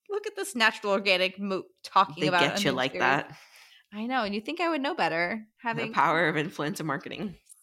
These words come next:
Speaker 1: spent so much time in social media and influencers. <laughs> Uh, next question comes to us from,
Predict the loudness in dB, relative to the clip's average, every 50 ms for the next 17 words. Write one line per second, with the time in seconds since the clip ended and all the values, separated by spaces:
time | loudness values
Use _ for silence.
0 | _ -10 -10 -10 -10 -14 -12 -6 -6 -4 -4 -4 -6 -8 -8 -6 -4 -4 -2 -2
1 | -4 -4 -6 -6 -8 -6 -6 -8 -8 -8 -8 -6 -4 -4 -4 -4 -6 -6 -8 -10
2 | -6 -4 -4 -4 -2 -2 -2 -2 -2 -2 -4 -6 -10 -12 -14 -16 -20 -20 -20 -20
3 | _ _ _ _ _ 0 2 2 2 0 -2 -4 -6 -4 -2 0 2 0 0 -2
4 | -10 -16 -6 -4 -2 -2 -2 -6 -8 -8 -8 -6 -6 -6 -6 -6 -8 -6 -4 -2
5 | -2 -2 -4 -6 -10 -6 -6 -4 -4 -6 -10